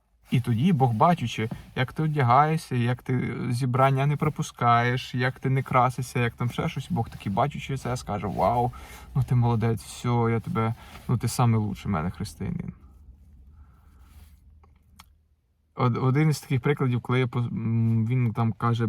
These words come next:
приклад, що до мене прийшов там підліток в церкву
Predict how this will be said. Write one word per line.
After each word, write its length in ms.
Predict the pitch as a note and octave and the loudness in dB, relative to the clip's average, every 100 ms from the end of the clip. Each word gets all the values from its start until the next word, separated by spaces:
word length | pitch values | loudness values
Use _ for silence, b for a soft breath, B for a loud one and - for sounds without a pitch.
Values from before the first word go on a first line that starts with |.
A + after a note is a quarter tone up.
| G#2+ | -4
приклад, 340 | - A#2 A2 - | -4 -2 -2 -6
що 140 | A2+ | -4
до 100 | A2 | 0
мене 280 | C3+ E3 D#3+ | 2 2 2
прийшов 420 | - A#2+ - B2 | -2 -6 -4 -2
там 320 | A2+ A2 A2 - b b b b b b b - | 0 -2 -2 -8 b b b b b b b 2
підліток 400 | A3+ C3 A#2 A2 | 6 6 4 0
в 40 | |
церкву 440 | E3+ F3+ - A2+ | 2 2 2 -4